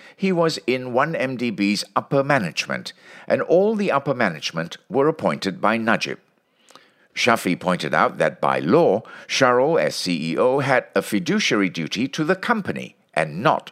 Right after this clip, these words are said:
to its shareholders. The lawyer said that by not understanding the basic principles of company law, the witness had messed up his own role as one M D B's C E O. "Perhaps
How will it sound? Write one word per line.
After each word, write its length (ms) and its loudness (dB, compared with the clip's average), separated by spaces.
to 180 2
its 200 0
shareholders. 840 0
The 100 -2
lawyer 340 6
said 300 4
that 200 2
by 160 4
not 300 2
understanding 800 0
the 80 0
basic 460 0
principles 600 0
of 140 0
company 460 -2
law, 320 4
the 100 6
witness 420 0
had 300 2
messed 480 2
up 180 2
his 220 0
own 280 2
role 460 2
as 200 2
one 180 2
M 160 2
D 140 2
B's 420 -2
C 380 -4
E 100 -6
O. 360 4
"Perhaps 400 4